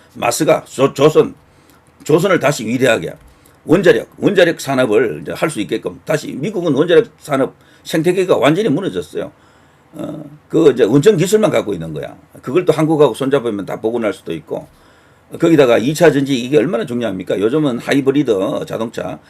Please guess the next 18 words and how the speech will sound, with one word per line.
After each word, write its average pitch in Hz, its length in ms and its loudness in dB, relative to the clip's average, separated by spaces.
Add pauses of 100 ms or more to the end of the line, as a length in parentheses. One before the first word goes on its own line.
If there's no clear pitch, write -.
(200)
어, - 180 -8
전-, - 200 -10 (100)
어, - 260 -10
전기 147 220 0
자동차들이 107 720 -4
이제 73 140 -10
이렇게 82 340 -10
계속해서 113 540 -6 (180)
대세가 131 320 0
되고 104 220 0
있잖아요. 82 420 -8 (400)
그 - 240 6
배터리 185 380 0
기술이 165 260 0
한국이 175 340 -2
세계 151 220 0
최고입니다, 147 480 -8
사실은. 76 420 -12